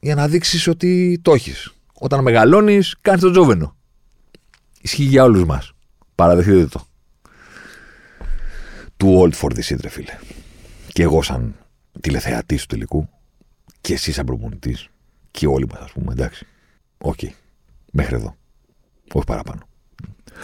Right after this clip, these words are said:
Οπότε, ξέρεις τι, τελικά, ας μην πούμε άλλα για το τελικό. Ας περιμένουμε να δούμε τι έχουνε να μας δείξουν αυτοί που έρχονται, αρχής γενομένης με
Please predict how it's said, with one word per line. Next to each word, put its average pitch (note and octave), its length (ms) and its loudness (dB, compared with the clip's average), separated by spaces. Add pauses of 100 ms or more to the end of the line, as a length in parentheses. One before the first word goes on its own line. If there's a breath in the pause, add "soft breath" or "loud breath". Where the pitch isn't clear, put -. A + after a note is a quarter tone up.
(140 loud breath)
Οπότε, A#2+ 300 0
ξέρεις F#2 260 0
τι, F#2+ 220 2 (180)
τελικά, E2+ 280 -2
ας F#2 80 -2
μην F#2+ 100 0
πούμε F#2 280 2
άλλα A#1+ 180 -2
για A#1+ 100 -2
το A#1 80 -4
τελικό. A1 440 -6 (460)
Ας - 160 -6
περιμένουμε E2 460 0
να D2 140 0
δούμε D#2 260 0
τι E2 160 0
έχουνε C#2+ 300 -2
να B1+ 120 -4
μας B1 220 -6
δείξουν B1+ 420 -8 (240)
αυτοί - 240 -6
που C2+ 220 -6
έρχονται, C2+ 580 -4 (260)
αρχής - 340 -4
γενομένης B1+ 560 -4
με C2+ 100 -4